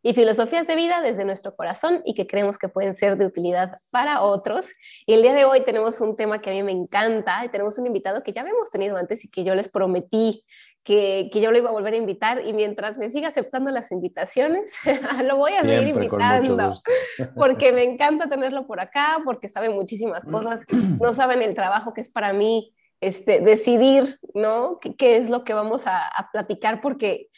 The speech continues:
Speaker 1: hay tantas cosas que platicar y hay tanta, tanto conocimiento y tanta sabiduría que tiene nuestro querido Alberto Gutiérrez, que, que bueno, para mí es, es difícil, pero este, en este episodio nos vamos a concentrar en un tema que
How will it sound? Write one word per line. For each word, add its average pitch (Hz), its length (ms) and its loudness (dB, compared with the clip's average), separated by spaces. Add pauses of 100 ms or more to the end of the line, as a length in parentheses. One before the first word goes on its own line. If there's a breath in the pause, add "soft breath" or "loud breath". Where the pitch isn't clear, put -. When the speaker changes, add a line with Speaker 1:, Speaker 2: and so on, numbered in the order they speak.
(240 soft breath)
Speaker 1:
hay 226 140 0
tantas 277 240 -4
cosas 269 220 -4
que 277 100 -2
platicar 202 400 -4
y 208 60 0
hay 202 80 -2
tanta, 202 500 -2
tanto 220 240 -8
conocimiento 180 540 -4
y 185 40 -16
tanta - 240 -12
sabiduría 175 460 -2
que 175 80 -12
tiene 180 440 0 (300 soft breath)
nuestro 190 280 2
querido 202 320 6
Alberto 202 420 4
Gutiérrez, 233 840 4
que, 180 720 0
que 233 80 6
bueno, 214 260 2
para 190 200 -2
mí 214 140 0
es, 220 220 -2
es 214 140 -2
difícil, 269 640 0
pero 208 240 -4
este, 339 580 -8
en 311 120 -2
este 370 220 -10
episodio 311 420 -6
nos 277 100 -2
vamos 262 240 -6
a 254 40 -20
concentrar 175 580 -4 (640 loud breath)
en 240 160 8
un 269 180 6
tema 302 380 2
que 254 480 2